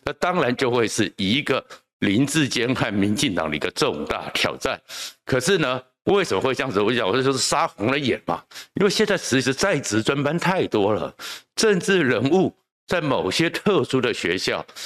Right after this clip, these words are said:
在某些特殊的科系，然后论文的量和论文的整个状况都跟几十年前，而且大家又不是读了硕士、博士，像过去一样，就是要走学术路线，真的要去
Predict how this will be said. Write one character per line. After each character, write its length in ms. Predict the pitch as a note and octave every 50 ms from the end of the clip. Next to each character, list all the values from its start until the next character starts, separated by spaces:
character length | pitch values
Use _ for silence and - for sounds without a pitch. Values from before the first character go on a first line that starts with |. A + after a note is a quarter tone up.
| - - - _
在 120 | - F3+ F3
某 240 | E3 D#3 B2 G2
些 160 | F2+ - D3+ D3
特 300 | - - - G#3 F3 C3+
殊 160 | - - C#3
的 100 | A2+ A2
科 240 | G#2 - - A2+ A2
系， 320 | A2 - - G#2+ F#2 - - - - - _ _ _ -
然 100 | A2 A#2
后 120 | C#3+ D3
论 280 | D#3+ F3 G3 G3 F#3 D3
文 200 | A#2+ F#2+ A#2 G#2
的 100 | B2 A#2
量 260 | A#2 - E3 D3+ G#2 - - - - - _ _
和 100 | - D3
论 240 | D3 D#3 E3 F3+ E3 C3+
文 160 | A2+ G#2+ G#2+ G#2
的 140 | G#2+ A#2+
整 280 | A2+ - A#2+ F#2+ D#2 D#2+
个 120 | D#2+ G#2
状 180 | - - D3 G#2+
况 180 | G#2+ - A#2 G#2
都 100 | - D3
跟 160 | D3 D3+ D#3+ D3
几 200 | - - G2 D#2
十 180 | D2+ - - A2
年 220 | G2+ F#2 F#2+ G#2+
前， 240 | - - D#2+ D#2+ E2 - - - - -
而 100 | - D#3
且 100 | - B2
大 200 | - D#3 D#3+ D3+
家 120 | - D#3
又 140 | D#3 D#3 C#3
不 100 | G#2 B2
是 180 | A#2 - C#3+ A#2+
读 200 | - G#2 A2 A#2
了 80 | B2
硕 240 | B2 - - C#3+ A#2+
士、 140 | - - C#3
博 180 | G#2 F#2 F#2 G2
士， 240 | - A#2+ C3 G2+ - - - - _ _ _ -
像 160 | - F3+ C#3
过 180 | - E3 D#3
去 180 | C3+ - C#3 B2+
一 100 | F#2 F#2+
样， 200 | G#2 C3 A#2 F#2 - -
就 80 | C3+
是 80 | B2+ C#3
要 80 | C3+
走 180 | C3+ - E2+ D#2
学 240 | - - - E2 G2+
术 160 | - C3+ A#2+
路 160 | G#2+ G#2 F#2
线， 260 | E2+ - - F2 D2+ - - - _ _ _ _ _ _
真 220 | - F3 F#3+ F#3+ F3
的 100 | D#3+ C3
要 160 | C#3+ C#3 C#3
去 160 | - D3+ -